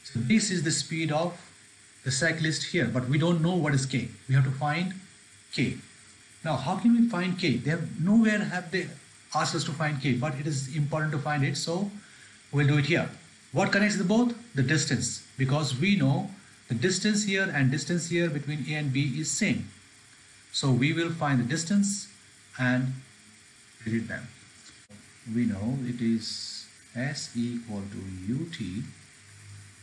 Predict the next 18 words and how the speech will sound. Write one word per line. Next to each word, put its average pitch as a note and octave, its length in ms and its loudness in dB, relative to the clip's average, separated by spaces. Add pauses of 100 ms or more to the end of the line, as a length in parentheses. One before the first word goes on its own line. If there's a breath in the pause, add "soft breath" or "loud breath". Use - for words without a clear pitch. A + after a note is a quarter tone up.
(120)
plus G#2+ 560 -4 (280)
half B2+ 420 -4 (1500)
A D3+ 80 -6
T D3 140 -4
square. - 480 -8 (400)
That A#2+ 180 -2
is A#2 60 -6
the A#2 60 -6
distance G#2+ 680 -8
S, - 500 -6
and A#2+ 400 -2
U, D#3+ 380 -6
the B2 140 -6
initial A2+ 280 0
velocity G#2+ 420 -10
was G2+ 200 -8
zero A#2 560 -4 (160)
point G#2 300 -6